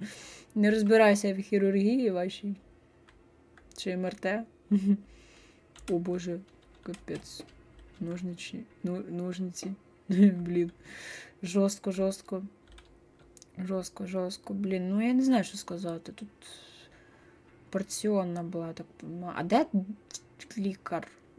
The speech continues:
Куди він пішов? Ладно. Щось тут якось,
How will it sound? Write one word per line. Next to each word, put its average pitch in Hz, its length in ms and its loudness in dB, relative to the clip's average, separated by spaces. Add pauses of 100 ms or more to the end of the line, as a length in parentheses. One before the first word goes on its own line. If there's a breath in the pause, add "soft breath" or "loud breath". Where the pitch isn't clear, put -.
(960)
Куди 185 260 -6
він 165 160 -6
пішов? 151 560 -12 (3250)
Ладно. 175 680 2 (960 loud breath)
Щось - 260 -12
тут 202 200 -8 (180)
якось, - 1000 -12